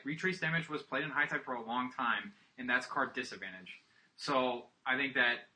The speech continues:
we may see High Tide in, in some configuration of High Tide or, or Spring Tide play this card and be like,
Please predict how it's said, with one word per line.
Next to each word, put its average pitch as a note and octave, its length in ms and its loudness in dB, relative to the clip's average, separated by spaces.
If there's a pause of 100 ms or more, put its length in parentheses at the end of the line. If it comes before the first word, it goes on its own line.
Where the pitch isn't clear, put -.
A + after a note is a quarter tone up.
(100)
we A#2+ 160 -6
may A#2+ 300 -2
see C3 640 -2 (220)
High C3 260 4
Tide F3+ 520 2 (160)
in, C3 280 -2
in B2+ 300 -2
some D#3+ 260 -6
configuration D#3 580 -2
of B2+ 60 -10
High C3 160 4
Tide C3 280 4
or, C#3 140 -2 (120)
or A#2 120 -2
Spring C#3+ 260 -2
Tide C3+ 300 4 (500)
play D3 220 4
this F3 140 -2
card E3+ 300 8
and C#3+ 140 -4
be B2 60 -4
like, G#2+ 160 2